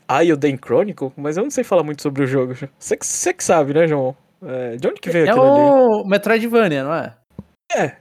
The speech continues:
Speaker 1: esse é, sei lá, esse é jo-, é um joguinho dois D que você, que você tá numa vila e você fica fazendo um monte de quest ajudando as pessoas. Aí isso já me desinteressou no jogo.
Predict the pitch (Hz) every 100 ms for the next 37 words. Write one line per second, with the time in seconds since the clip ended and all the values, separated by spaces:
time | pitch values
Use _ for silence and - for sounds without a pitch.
0 | - 143 - 160 170 151 139 120 113 -
1 | - - 214 139 135 - 151 139 - 175
2 | 160 170 123 147 160 147 143 135 139 -
3 | 135 143 131 143 135 143 127 120 180 294
4 | 277 - 151 131 135 _ _ _ _ _
5 | - 156 151 160 170 156 139 139 240 220
6 | - 180 170 - 185 - 175 170 208 233
7 | 240 - 190 190 185 175 175 160 - 160
8 | - 127 123 123 - - - 139 165 196
9 | 196 190 185 170 170 175 147 147 135 123
10 | 123 135